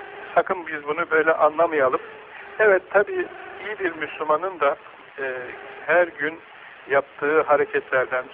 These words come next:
söylediği sözlerden, insanlarla münasebetlerinden, beşeri, efendim, münasebetlerinden dolayı hatalı davranışları olabilir. Ve biz,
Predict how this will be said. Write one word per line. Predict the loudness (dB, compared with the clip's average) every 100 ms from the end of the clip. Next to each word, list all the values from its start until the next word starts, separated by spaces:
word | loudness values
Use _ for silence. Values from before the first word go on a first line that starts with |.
| 0
söylediği | 2 2 -2 -8
sözlerden, | 2 2 4 2 2 4 4 4 -2 -18 -18 -16 -16 -16 -6
insanlarla | -6 4 4 10 8 10 4 2
münasebetlerinden, | 2 4 4 4 2 2 2 -4 0 0 0
beşeri, | -4 -2 -4 -2 -6 -4
efendim, | -4 -2 -4 -4 -10 -2
münasebetlerinden | 0 0 -2 -4 -4 -4 -6 0 0 2
dolayı | -2 -2 -4 -8 -18 2
hatalı | 4 6 4 4
davranışları | 2 2 0 -2 0 0
olabilir. | 2 2 2 -6 -6 -12 -16 -16 -16 0
Ve | 0 0
biz, | -4